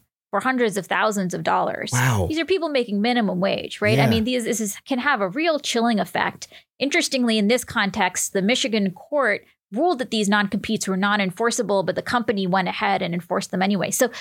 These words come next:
Speaker 1: there's just a deep, deep chilling effect that can happen. I mean, who wants to risk getting sued by their employer, right?
Speaker 2: Right. Like, even if they're never going to, I mean, you see that with, with N D As too, where, you know, some people live in fear of them, even if your actual risk for being sued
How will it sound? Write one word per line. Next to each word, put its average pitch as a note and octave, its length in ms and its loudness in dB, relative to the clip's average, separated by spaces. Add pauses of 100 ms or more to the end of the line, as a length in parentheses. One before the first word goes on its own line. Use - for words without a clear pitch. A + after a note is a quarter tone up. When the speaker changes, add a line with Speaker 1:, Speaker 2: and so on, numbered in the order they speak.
(180)
Speaker 1:
there's D#4 140 0
just A4+ 220 0
a A#3 80 0
deep, D4 480 -2
deep A3+ 380 -2
chilling A3+ 360 0
effect - 360 -2
that D4 160 -4
can C#4+ 80 0
happen. D4 420 -2
I C4+ 80 0
mean, G#3 160 2
who A3+ 120 0
wants A3+ 260 2
to G3 100 -2
risk F#3+ 300 0
getting F#3+ 240 0
sued G3 320 0
by G3 180 0
their - 160 0
employer, F#3 560 -2
right? - 140 4
Speaker 2:
Right. G#2 340 0
Like, A#2 280 0
even C#3 280 0
if A#2+ 140 -2
they're B2 140 2
never B2+ 340 2
going A2+ 420 0
to, - 180 -2
I C3+ 60 2
mean, D3 80 2
you D3+ 80 2
see E3 80 0
that E3 80 0
with, C3+ 220 -2
with B2+ 160 0
N C#3 180 0
D A#2 180 2
As G2 320 2
too, A2+ 320 0
where, F#2 440 2 (400)
you G#2+ 100 2
know, F2+ 240 2
some A2 380 0
people A#2+ 320 0
live B2 160 2
in A2 100 2
fear C#3+ 320 0
of G2+ 140 -2
them, F#2 260 0
even A2+ 320 2
if G2 240 -2
your G#2+ 140 0
actual G#2 320 2
risk G2 260 2
for G#2 140 -2
being F2+ 260 0
sued F#2+ 540 2